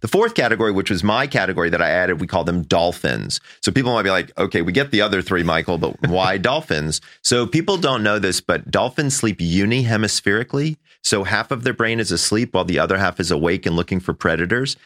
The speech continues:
And I felt like, you know, my insomnia clients, that's kinda how they, they're never quite asleep. So I felt, do-, and it's kinda cool. Dolphins are, like, the coolest mammals in the water anyway, right? Like, who wouldn't wanna be a <laughs> dolphin? So, um, so once you take my chrono quiz, you go to chrono quiz dot com and you take it.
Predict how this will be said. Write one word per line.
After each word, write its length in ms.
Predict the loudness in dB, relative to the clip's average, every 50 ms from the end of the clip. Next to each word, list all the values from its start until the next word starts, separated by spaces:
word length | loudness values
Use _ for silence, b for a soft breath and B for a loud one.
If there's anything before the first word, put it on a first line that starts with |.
| B B B B -4
And 100 | -2 -2
I 80 | -2 -2
felt 260 | -2 -2 -2 -2 0
like, 240 | -2 -2 -2 -2 -2
you 60 | -2
know, 100 | 0 0
my 160 | 0 0 0
insomnia 560 | 0 -2 -2 0 0 0 0 2 0 0 0
clients, 460 | -2 -2 0 0 2 2 2 0 0 0
that's 220 | 0 0 0 -2
kinda 300 | -4 -2 -2 0 0 0
how 140 | 0 0 0
they, 160 | 0 0 0
they're 180 | 0 0 0 0
never 440 | 2 2 2 2 2 2 0 -2
quite 300 | -2 -2 0 0 0 0
asleep. 440 | -2 -2 0 0 2 2 0 -2 -4 B B B B B B -2
So 240 | 0 2 2 4
I 80 | 2 2
felt, 300 | 2 0 0 0 0 0
do-, 80 | 0 0
and 260 | 2 2 0 0 -2
it's 160 | -2 -4 -4
kinda 220 | -4 -2 -4 -4 -4
cool. 220 | -4 -4 -4 -2
Dolphins 400 | 0 0 0 0 0 -2 -2 0
are, 40 | 0
like, 140 | -2 -2 -4
the 80 | -6
coolest 380 | -8 -4 -4 -2 -2 -2 0 0
mammals 320 | 0 0 0 0 0 -2 -2
in 100 | -2 -2
the 100 | -2 -2
water 340 | -2 -2 -2 0 0 0 0
anyway, 360 | 0 0 0 0 0 0 0
right? 220 | 0 0 0 0
Like, 160 | -2 -2 -2
who 80 | 0 0
wouldn't 240 | 0 0 0 0 0
wanna 200 | 0 0 -2 -2
be 100 | -2 -2
a 40 | -2
<laughs> 120 | 0 -2
dolphin? 320 | -2 -2 -4 -6 -8 -10 B B B B B
So, 440 | -2 0 2 2 2 2 2 2 2
um, 380 | 2 2 2 0 0 -2 -2 -2
so 260 | 0 0 0 0 0
once 380 | 0 0 0 0 0 0 0
you 80 | 0 0
take 220 | 0 0 0 0
my 100 | 0 -2
chrono 400 | -2 -2 -2 -2 0 0 0 -2
quiz, 360 | -2 -2 -2 0 0 2 0 0
you 40 |
go 80 | -2 -4
to 80 | -4 -4
chrono 320 | -4 -4 -2 -2 -4 -4
quiz 300 | -2 -2 -2 -2 -2 -2
dot 180 | -2 -2 -2 -2
com 280 | -2 -2 -2 -2 -2
and 80 | -2 -2
you 60 | -2
take 220 | -2 -2 0 0
it. 180 | 0 -2 -2 B